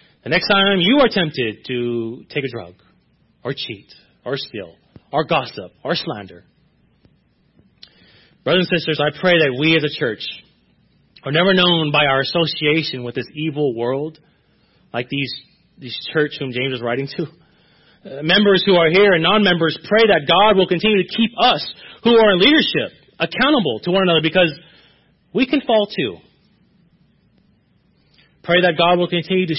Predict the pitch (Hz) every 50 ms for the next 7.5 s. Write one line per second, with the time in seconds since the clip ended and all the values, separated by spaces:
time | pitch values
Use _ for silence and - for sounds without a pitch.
0 | - - 180 170 175 175 165 - 170 165 - 151 - - 156 170 180 190 180 190
1 | 190 185 175 - - - - - - - 135 147 143 127 190 202 - 202 202 196
2 | 156 151 143 143 - - 175 190 202 214 202 - - 170 135 127 127 147 180 202
3 | 196 - 220 196 - - 180 165 151 156 175 170 185 185 - - 165 127 117 113
4 | 135 165 196 196 196 190 180 - 170 - - 147 143 - 185 196 202 196 202 208
5 | 175 156 127 127 131 151 165 170 175 170 165 - - - _ _ _ _ - _
6 | _ _ _ _ _ 120 127 143 - - - 175 180 151 123 117 113 107 95 -
7 | - 110 113 131 120 117 101 90 87